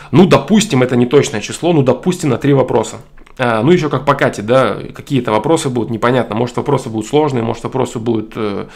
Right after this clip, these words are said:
очень объемные какие-то и так далее. То есть я буду зачитывать. Это очень удобно по многим причинам. Во-первых, это удобно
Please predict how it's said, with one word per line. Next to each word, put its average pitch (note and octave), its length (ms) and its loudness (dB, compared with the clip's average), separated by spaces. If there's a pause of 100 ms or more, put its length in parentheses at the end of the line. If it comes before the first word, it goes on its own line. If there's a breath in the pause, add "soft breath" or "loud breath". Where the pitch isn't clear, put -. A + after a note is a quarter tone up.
(840 loud breath)
очень C#3 260 0
объемные B2 520 0
какие-то A2+ 380 -6
и G#2+ 60 -2
так A2+ 200 -6
далее. G#2 240 0
То - 100 -12
есть G2 120 -6
я D#3 80 4
буду C#3 180 -2
зачитывать. C#3+ 540 0
Это G3+ 220 2
очень G#3 240 4
удобно D#3+ 320 4
по C3 80 -2
многим C3+ 300 2
причинам. A2 420 -2
Во-первых, F3+ 320 0
это C#3+ 140 -2
удобно C#3 440 2